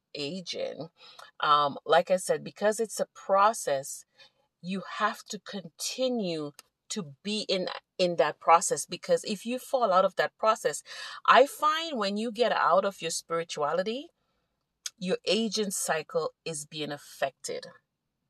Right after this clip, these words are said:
I don't know if you've noticed that, but for me, I've noticed that when I'm not at my best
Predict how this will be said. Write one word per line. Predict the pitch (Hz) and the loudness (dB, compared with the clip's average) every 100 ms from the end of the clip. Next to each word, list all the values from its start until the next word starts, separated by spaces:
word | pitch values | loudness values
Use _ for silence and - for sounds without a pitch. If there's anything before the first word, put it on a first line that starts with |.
| _ - - - | _ -20 -18 4
I | 175 | 6
don't | 180 151 | 6 4
know | 180 165 160 - | 4 4 4 2
if | 170 - | -2 -6
you've | 170 156 | -12 -8
noticed | 160 165 180 - | 0 2 0 0
that, | 196 | 0
but | 190 185 | 2 0
for | 175 | -4
me, | 170 | -2
I've | 160 151 | -2 -2
noticed | 147 151 151 - | -6 -4 -4 -4
that | 147 | -6
when | 156 156 | -4 -2
I'm | 180 185 | -2 -2
not | 170 160 - _ _ - | 0 0 -2 _ _ -4
at | 147 | -4
my | 160 147 | -2 -6
best | 143 147 147 - | 0 0 0 -6